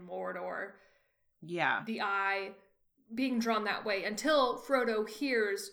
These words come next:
Speaker 1: ring whispers, you know, entering one of his ring states. Sauron's eye is drawn towards him. And s-,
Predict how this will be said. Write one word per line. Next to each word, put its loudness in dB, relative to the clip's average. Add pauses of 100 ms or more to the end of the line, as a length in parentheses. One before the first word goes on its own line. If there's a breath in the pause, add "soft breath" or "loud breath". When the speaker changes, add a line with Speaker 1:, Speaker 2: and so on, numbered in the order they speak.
Speaker 1:
ring -2
whispers, -6 (320 soft breath)
you -4
know, -6
entering -4
one -6
of -10
his -14
ring -8 (280)
states. -8 (260)
Sauron's -2
eye -2
is -6
drawn -4 (420 loud breath)
towards -2
him. -4
And -4
s-, -10